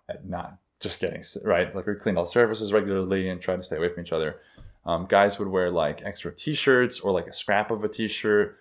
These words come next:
or, like, a scrap of a bed sheet around their faces as kind of a makeshift mask. There were a couple guys that had actual respirator, like, um, disposable ones, the paper ones.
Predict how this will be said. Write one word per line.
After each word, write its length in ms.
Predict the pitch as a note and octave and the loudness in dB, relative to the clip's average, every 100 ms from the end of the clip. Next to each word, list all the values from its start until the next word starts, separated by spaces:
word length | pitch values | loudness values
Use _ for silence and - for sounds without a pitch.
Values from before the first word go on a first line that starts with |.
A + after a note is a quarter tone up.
| _ - | _ -4
or, 80 | G2 | -2
like, 100 | F#2 | -2
a 40 | |
scrap 280 | - G2 F2 | -2 0 0
of 140 | F2 | -4
a 40 | F2+ | -4
bed 240 | F#2 A2+ | -2 -2
sheet 360 | - A2+ A2 G#2+ | -2 -2 -2 -4
around 300 | G#2 G#2+ G#2 | 0 2 6
their 380 | G#2+ G#2 G2+ - _ - | 8 8 4 -6 _ 0
faces 540 | G2+ G2 G#2 G2 - | 0 0 -2 -4 -8
as 100 | F#2 | -6
kind 160 | - G2+ | -2 -2
of 80 | F2+ | 0
a 40 | |
makeshift 440 | F#2+ F#2+ G2 - | -2 -4 -6 -6
mask. 380 | F#2 F#2 F#2 - _ _ | -6 -6 -6 -10 _ _
There 140 | A2+ G#2+ | 6 8
were 160 | G#2 | 8
a 100 | G2 | 4
couple 220 | C3 B2 B2 | 2 0 4
guys 300 | G#2+ G2+ G#2 | 6 6 2
that 100 | F2+ | -2
had 240 | G2+ G2+ | 2 2
actual 600 | F2+ - - F#2 F2+ - | 2 0 -2 0 -2 -6
respirator, 800 | - F#2 F#2 - F#2+ F#2 F#2 - - | -6 -4 -4 -2 0 0 -2 -6 -4
like, 240 | F#2+ F#2 | -4 -2
um, 320 | G2+ F2 F2 - - | 0 0 -2 -10 -8
disposable 480 | A2 A#2+ D#3+ A#2 F#2 | -4 4 6 6 4
ones, 120 | F2 | -2
the 60 | - | -2
paper 200 | A2+ G#2+ | -2 -2
ones. 280 | D2+ D2 | -6 -12